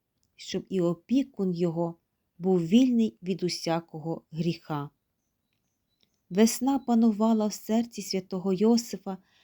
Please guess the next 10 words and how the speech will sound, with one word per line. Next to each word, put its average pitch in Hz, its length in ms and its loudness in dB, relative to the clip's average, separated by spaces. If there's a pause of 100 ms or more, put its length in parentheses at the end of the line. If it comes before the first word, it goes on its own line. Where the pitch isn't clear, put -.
(140)
не 247 80 -6
лише 262 360 2
в 247 60 0
роки 214 320 0
молодості, 170 880 -2 (380)
але 233 340 2
і 190 220 -6
на 180 140 -2
схилі 180 540 -2
віку. 156 560 -8